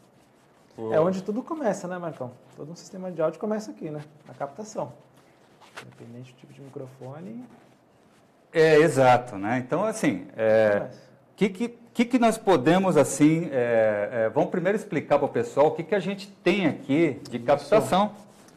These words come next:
Speaker 2: Isso aí. Bom, pra que a gente, você falou da mesa de som, de outras coisas, nós não podemos esquecer que antes de tudo isso, antes de uma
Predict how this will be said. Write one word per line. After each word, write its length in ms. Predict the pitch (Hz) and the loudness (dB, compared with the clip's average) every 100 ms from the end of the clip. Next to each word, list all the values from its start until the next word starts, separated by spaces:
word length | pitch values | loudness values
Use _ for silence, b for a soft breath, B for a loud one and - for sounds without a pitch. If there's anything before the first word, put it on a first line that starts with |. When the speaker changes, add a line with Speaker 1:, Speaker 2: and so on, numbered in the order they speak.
| _ | _
Speaker 2:
Isso 120 | - | -18
aí. 220 | 226 185 190 - _ _ _ _ _ - - _ - | -14 -14 -14 -20 _ _ _ _ _ -20 -20 _ -2
Bom, 340 | 196 135 - - - | 0 0 -4 -20 -8
pra 540 | 147 151 180 180 143 - | -2 0 2 0 -2 -6
que 60 | 147 | -8
a 40 | |
gente, 180 | 131 147 - | -8 -14 -18
você 200 | - - - 139 131 | -20 -20 -12 -10 -8
falou 200 | - 151 151 | 0 2 4
da 160 | 143 | 4
mesa 300 | 143 151 143 | 2 0 -2
de 100 | 139 | -6
som, 520 | - 135 160 180 135 127 | -8 -4 0 0 -2 -10
de 420 | 123 123 117 113 117 - _ | -14 -14 -14 -16 -20 -20 _
outras 360 | 135 123 131 127 | -18 -14 -14 -8
coisas, 400 | 160 190 220 220 B B B - | -2 0 -2 -8 B B B -6
nós 180 | 156 | -4
não 80 | 170 | -4
podemos 320 | 165 175 180 | -4 -2 -2
esquecer 380 | 190 202 196 208 | -2 -2 0 -2
que 160 | 208 190 | 2 2
antes 180 | 214 202 | 2 -2
de 100 | 196 | -6
tudo 340 | - 202 190 | -4 -4 -2
isso, 280 | 175 247 175 | -2 -2 -6
antes 120 | 165 | -8
de 80 | |
uma 100 | 156 | -6